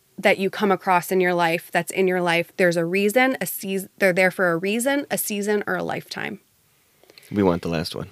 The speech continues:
Speaker 1: We want the last one. And those are the people that I wanna spend time with.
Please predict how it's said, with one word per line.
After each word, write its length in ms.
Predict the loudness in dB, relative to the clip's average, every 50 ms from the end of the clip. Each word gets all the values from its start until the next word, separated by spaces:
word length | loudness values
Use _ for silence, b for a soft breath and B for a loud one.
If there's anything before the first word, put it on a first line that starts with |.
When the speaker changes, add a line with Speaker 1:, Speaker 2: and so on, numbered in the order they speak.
| _ _ _ _ -2
Speaker 1:
We 100 | 0 0
want 220 | 0 0 -4 -6
the 80 | -6 -6
last 260 | -4 -4 -6 -6 -8
one. 160 | -10 -10 -8 -2
And 160 | 0 2 4
those 180 | 6 6 4 4
are 80 | 2 0
the 80 | -2
people 240 | -2 -4 -4 -4 -4
that 120 | -4 -4
I 60 | -4 -4
wanna 200 | -6 -6 -8 -8
spend 240 | -10 -10 -10 -8
time 200 | -8 -8 -8 -8
with. 240 | -10 -12 -14 -16 _